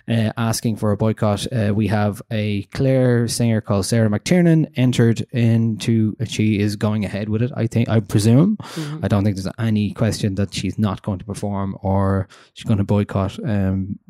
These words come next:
Speaker 1: the Eurovision. Um, meantime, um,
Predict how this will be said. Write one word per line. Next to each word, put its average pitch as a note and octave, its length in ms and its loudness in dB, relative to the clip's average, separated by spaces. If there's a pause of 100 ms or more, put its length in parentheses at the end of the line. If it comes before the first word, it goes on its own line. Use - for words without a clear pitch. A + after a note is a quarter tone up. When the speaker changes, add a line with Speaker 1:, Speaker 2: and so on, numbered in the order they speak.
(160)
Speaker 1:
the G2 400 -4
Eurovision. G2 680 2 (680)
Um, G2+ 460 -2 (100)
meantime, A#2+ 840 6
um, G#2+ 500 4